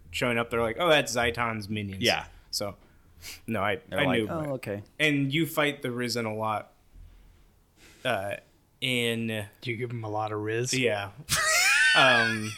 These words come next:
Speaker 1: in the jungle area, so.
Speaker 2: In the jungle
Speaker 1: When
Speaker 2: area?
Speaker 1: you're a, a Sylvari,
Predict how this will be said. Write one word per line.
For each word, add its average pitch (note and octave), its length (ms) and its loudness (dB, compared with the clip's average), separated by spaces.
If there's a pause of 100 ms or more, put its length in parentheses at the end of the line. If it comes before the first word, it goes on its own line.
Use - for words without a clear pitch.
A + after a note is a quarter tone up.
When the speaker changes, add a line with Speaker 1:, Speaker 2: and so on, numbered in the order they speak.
(1200)
Speaker 1:
in D#3 140 2
the C3 80 2
jungle A#2 340 0
area, F#2+ 300 -8 (120)
so. G2 280 -4 (1900)
Speaker 2:
In F#2 120 -14
the E2+ 80 -10
jungle F2 400 -6
Speaker 1:
When D#3 180 4
Speaker 2:
area? D3+ 100 4
Speaker 1:
you're C3+ 260 2
a, A#2+ 340 0
a - 140 -6
Sylvari, A2 640 0